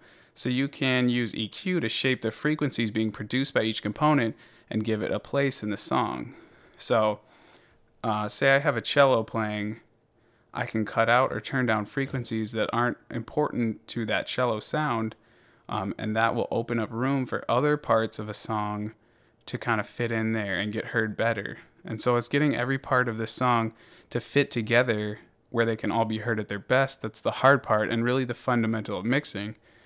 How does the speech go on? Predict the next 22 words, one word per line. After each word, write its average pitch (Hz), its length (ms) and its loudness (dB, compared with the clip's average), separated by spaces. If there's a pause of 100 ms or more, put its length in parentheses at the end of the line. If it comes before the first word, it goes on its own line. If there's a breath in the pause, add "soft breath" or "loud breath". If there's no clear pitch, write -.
(180 soft breath)
and - 220 -4
E 104 200 -2
Q 127 340 -2
is 107 120 -2
the 95 120 -4
tool 110 360 -2
of 87 120 -6
choice 151 300 -2
for - 140 -10
that. - 340 -10 (1000 soft breath)
So 104 260 -2
to 110 140 -6
recap, 113 560 0
you 110 120 -2
can 120 160 2
use 113 260 0
equalization 120 1000 2
to 107 160 0
make 104 220 -2
something 110 300 -4
sound 107 300 0
better 131 400 6